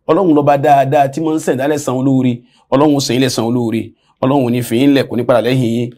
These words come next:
Ala la ilaha illallah. Ala la hawla wala quwwata illa billahi al-aliyyil azim. Èyí tí a mú wá fúnra wa lọ́jọ́ tòní,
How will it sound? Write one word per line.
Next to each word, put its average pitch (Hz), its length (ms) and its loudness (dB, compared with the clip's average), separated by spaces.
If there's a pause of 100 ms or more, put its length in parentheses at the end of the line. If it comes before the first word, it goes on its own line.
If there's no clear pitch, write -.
(240)
Ala 131 180 0
la 139 200 0
ilaha 117 480 -2
illallah. 127 460 -2 (260)
Ala 131 140 -2
la 208 140 2
hawla 131 280 -2
wala 127 280 0
quwwata 120 420 -2
illa 131 280 0
billahi 139 400 0
al-aliyyil 123 280 -2 (100)
azim. 110 220 -4 (680)
Èyí 208 160 4
tí 220 160 0
a 180 60 4
mú 180 160 4
wá 175 100 2
fúnra 156 300 0
wa 139 240 -2 (680)
lọ́jọ́ 151 280 2
tòní, 127 540 0